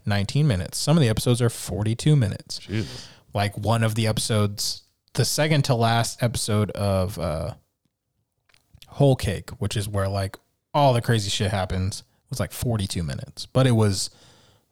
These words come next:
Speaker 1: shit
Speaker 2: Mm.
Speaker 1: happening the whole time.
Speaker 2: Yeah, it's not dragged out.
Speaker 1: Right.
Speaker 2: Shit.
Speaker 1: There were parts of that, even with One Piece, it was still dragged out, um, because One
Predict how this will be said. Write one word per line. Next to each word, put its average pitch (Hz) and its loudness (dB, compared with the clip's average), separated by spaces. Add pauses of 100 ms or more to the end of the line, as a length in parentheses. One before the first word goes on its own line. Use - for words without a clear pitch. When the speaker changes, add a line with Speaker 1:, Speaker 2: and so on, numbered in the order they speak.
(260)
Speaker 1:
shit 107 2
Speaker 2:
Mm. 104 0
Speaker 1:
happening 139 4
the 110 6
whole 101 4
time. 92 0
Speaker 2:
Yeah, 82 -2
it's - -8
not 78 -8
dragged 76 -6
out. 73 -10
Speaker 1:
Right. 135 2
Speaker 2:
Shit. - -8
Speaker 1:
There 131 4
were 151 6
parts 151 4
of 135 4
that, 135 2
even 127 6
with 117 4
One 113 4
Piece, 131 2
it - -4
was 131 4
still 131 2
dragged 127 2
out, 127 2 (520)
um, 110 2
because 98 -2
One 107 0